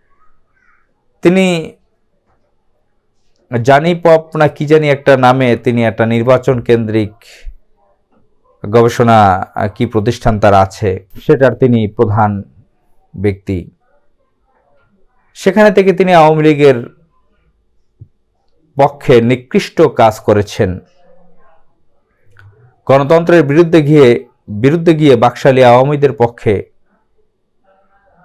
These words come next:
আহ, তিনি কথা বলেছেন, মিথ্যা, আহ, কথা বলেছেন যে নির্বাচন সুষ্ঠু হয়েছে, এই হয়েছে, সেই হয়েছে। গত এক দুই বছরে তিনি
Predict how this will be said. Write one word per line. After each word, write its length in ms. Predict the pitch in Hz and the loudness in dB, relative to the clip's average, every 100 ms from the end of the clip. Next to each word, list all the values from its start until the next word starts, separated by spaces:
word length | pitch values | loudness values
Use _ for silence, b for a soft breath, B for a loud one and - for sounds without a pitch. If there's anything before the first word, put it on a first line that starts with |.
| _ 107 | _ -8
আহ, 340 | 110 104 98 | -4 -4 -6
তিনি 480 | - 110 104 95 - | -4 -2 -2 -4 -4
কথা 280 | 117 120 127 | -4 0 2
বলেছেন, 480 | 101 95 - 104 87 | 2 0 -2 -4 -2
মিথ্যা, 440 | 147 - 147 131 - _ _ _ - | -4 -4 -2 -2 -4 _ _ _ -2
আহ, 140 | 113 | -2
কথা 440 | 104 113 117 92 82 - _ - | 0 -2 0 0 0 -8 _ -6
বলেছেন 720 | 107 107 104 - 95 92 95 | 0 0 0 -4 -6 -6 -8
যে 240 | 101 98 | -4 -2
নির্বাচন 460 | 98 107 110 107 104 | -2 -4 -4 -4 -8
সুষ্ঠু 340 | 95 120 - | -8 -12 -4
হয়েছে, 200 | 104 95 | -4 -2
এই 100 | 98 | -4
হয়েছে, 320 | 107 98 95 101 | -2 -4 -6 -10
সেই 240 | - 98 | -8 -6
হয়েছে। 400 | 101 - - - - _ _ 107 | -6 -8 -12 -20 -20 _ _ -2
গত 220 | 131 156 | -2 2
এক 340 | 175 165 160 165 | 4 4 2 2
দুই 120 | 180 | 2
বছরে 420 | 180 180 190 175 | 2 0 2 2
তিনি 540 | 165 170 170 156 156 | 0 -4 -4 -6 -12